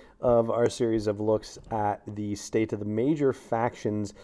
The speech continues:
of the galaxy in the wake of the events of The Force Awakens and The Last Jedi.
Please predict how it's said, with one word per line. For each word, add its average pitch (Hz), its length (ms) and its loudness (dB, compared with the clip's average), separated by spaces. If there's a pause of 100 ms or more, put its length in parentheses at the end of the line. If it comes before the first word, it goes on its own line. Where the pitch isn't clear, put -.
(280)
of 110 520 4
the 104 80 -2
galaxy 104 800 0
in 101 140 -4
the 98 60 -4
wake 101 360 -4
of 98 220 -2
the 101 80 -2
events 95 460 -4
of 95 360 -2
The 90 100 -4
Force - 260 -6
Awakens 120 420 -2
and 104 80 -4
The 98 60 -2
Last 98 360 -4
Jedi. 113 300 0